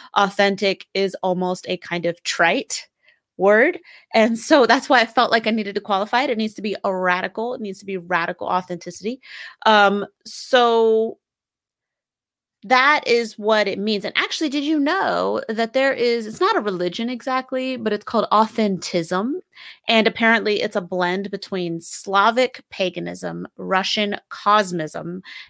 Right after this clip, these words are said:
and psychoanalysis. And it was a worldview, as they called it, um, and even developed into, like, an organization over in Russia. But they were shut down, I think, in the nineteen nineties or something like that. And the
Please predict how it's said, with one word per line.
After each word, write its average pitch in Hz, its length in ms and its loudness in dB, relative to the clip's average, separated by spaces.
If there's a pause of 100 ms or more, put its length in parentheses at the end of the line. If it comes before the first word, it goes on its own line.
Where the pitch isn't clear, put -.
(140)
and 185 560 4
psychoanalysis. 170 1160 -6
And 175 360 0
it - 220 -4
was 170 560 -2
a 170 240 -2 (220)
worldview, 196 800 4
as 160 100 -4
they 180 160 4
called 156 420 -2
it, 165 300 -4
um, 170 240 -4
and 160 140 -4
even 165 220 -4
developed 160 360 -6
into, 165 220 -8
like, 165 160 -6
an 165 80 -12
organization 165 760 -2 (360)
over 202 400 4
in 170 400 2
Russia. 165 440 -2
But 160 120 -14
they 175 100 -2
were 165 100 -2
shut 170 280 -2
down, 160 320 -2
I 147 80 -14
think, 160 240 -12
in 147 80 -16
the 151 80 -14
nineteen 156 420 -10
nineties 156 460 -8
or 170 60 -12
something 170 360 -10
like 165 220 -8
that. 156 280 4
And 165 200 -4
the 160 100 -4